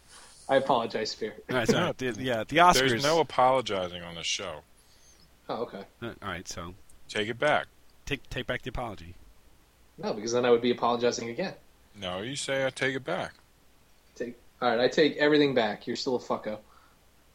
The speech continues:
Speaker 2: There you go.
Speaker 3: Good job.
Speaker 2: <laughs> All right, so, so what say you guys about the, the, the relevance of, of the Oscars?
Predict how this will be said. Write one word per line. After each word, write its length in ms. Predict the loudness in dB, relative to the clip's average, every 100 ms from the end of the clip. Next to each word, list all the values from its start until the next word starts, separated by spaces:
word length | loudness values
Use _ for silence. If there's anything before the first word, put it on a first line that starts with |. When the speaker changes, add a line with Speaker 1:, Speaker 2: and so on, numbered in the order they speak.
| -10
Speaker 2:
There 180 | -6
you 80 | -6
go. 220 | -8 -12 -14 -18 -20 -20 -4 -4
Speaker 3:
Good 200 | -2 -4
job. 400 | -2 0 0 -2 -8 -8
Speaker 2:
<laughs> 140 | 0
All 60 | 0
right, 240 | 0 2
so, 260 | 4 4 2
so 180 | 2 4
what 220 | 8 6
say 220 | 6 2 2
you 140 | 2
guys 340 | 0 0 -2 -4
about 320 | -2 0 -2
the, 340 | -6 -10 -10 -12 -8
the, 160 | -8 -6
the 180 | -6
relevance 1040 | -4 4 6 6 2 -2 0 0 0 -4 -14 -10
of, 440 | -4 -2 -2 -8 -14 -10
of 120 | -8
the 80 | -4
Oscars? 640 | -2 -2 -4 -8 -8 -6